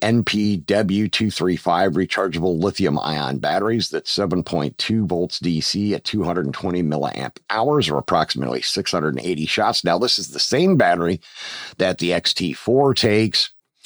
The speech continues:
as well as the X T five and the X H two S. Um, so it's, they're more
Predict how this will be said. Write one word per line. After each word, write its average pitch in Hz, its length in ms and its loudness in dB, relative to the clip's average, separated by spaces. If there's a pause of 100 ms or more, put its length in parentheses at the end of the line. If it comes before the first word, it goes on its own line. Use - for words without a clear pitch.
(300)
as 90 460 0
well 76 240 2
as 73 140 -2
the 62 160 -4
X 65 200 -4
T 64 220 -8
five 107 640 2
and 73 180 -6
the 67 80 -4
X - 240 -4
H 57 300 -4
two 71 400 -2
S. 107 560 2 (480)
Um, 64 420 -2
so 73 500 -2
it's, 87 300 -2
they're 80 300 0
more 82 340 2